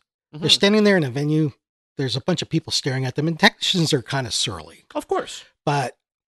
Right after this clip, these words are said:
Speaker 2: They
Speaker 1: God,
Speaker 2: have a certain way of doing it. They like to do it once right the first
Speaker 1: Yeah,
Speaker 2: time.
Speaker 1: they don't wanna be there all fucking day doing it three times.
Speaker 2: Of course.
Speaker 1: It's, uh, and I understand
Speaker 2: And
Speaker 1: that.
Speaker 2: there, I have an empathy for that too, because when someone says, "Move it four feet to the left," it'll happen, like, ten percent of the year.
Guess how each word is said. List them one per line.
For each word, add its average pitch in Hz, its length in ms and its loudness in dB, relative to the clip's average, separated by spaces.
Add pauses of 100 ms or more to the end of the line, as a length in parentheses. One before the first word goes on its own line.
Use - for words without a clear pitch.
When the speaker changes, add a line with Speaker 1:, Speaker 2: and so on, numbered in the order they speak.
(100)
Speaker 2:
They 220 80 0
Speaker 1:
God, - 60 2
Speaker 2:
have 160 100 -2
a 156 40 -6
certain 143 340 -8
way 131 100 -2
of 117 100 -4
doing 113 180 -6
it. 127 40 -6
They 131 40 -6
like 143 180 -2
to - 60 -20
do 123 160 -8
it 98 40 -10
once 107 320 -12
right 92 280 -6
the - 80 -18
first 254 120 0
Speaker 1:
Yeah, 247 100 8 (140)
Speaker 2:
time. - 100 -4
Speaker 1:
they 233 100 4
don't 269 120 2
wanna 262 160 4
be 170 200 2
there 156 160 4
all - 120 -8
fucking 120 360 -6
day 131 200 -2
doing 120 200 -6
it 110 80 -12
three 139 200 -4
times. 135 560 -4
Speaker 2:
Of - 200 -20
course. - 440 -18
Speaker 1:
It's, - 220 -2
uh, 185 100 2
and 214 140 8
I 247 60 10
understand 247 520 0
Speaker 2:
And - 20 -
Speaker 1:
that. - 40 -8
Speaker 2:
there, 175 140 4
I 165 160 6
have 170 120 0
an 160 100 0
empathy 143 300 -4
for 131 120 -8
that 123 180 0
too, 165 140 -6
because 127 340 -12
when 117 140 -10
someone 131 240 -10
says, 113 240 -12
"Move 123 160 -8
it 113 80 -12
four 113 180 -6
feet 107 260 -14
to 110 60 -10
the 101 60 -10
left," 113 280 -4 (320)
it'll 123 200 -4
happen, 131 440 -8
like, 110 200 -12 (280)
ten 113 120 -12
percent 117 280 -10
of 104 80 -8
the 104 100 -4
year. 113 460 0